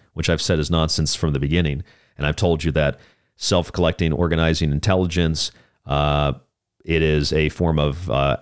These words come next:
algorithm A I. It's a form of Operation Trust. It's a form of,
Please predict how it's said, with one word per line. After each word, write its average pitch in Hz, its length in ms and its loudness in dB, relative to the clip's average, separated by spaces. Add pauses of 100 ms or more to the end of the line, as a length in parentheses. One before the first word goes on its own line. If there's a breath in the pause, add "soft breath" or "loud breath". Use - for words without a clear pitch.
(100)
algorithm 87 680 0
A 71 180 -4
I. 87 280 2
It's 76 240 0
a 80 40 -2
form 85 260 0
of 73 100 0
Operation 80 580 0
Trust. 90 460 0
It's - 120 -6
a 73 60 -6
form 85 300 0
of, 71 260 0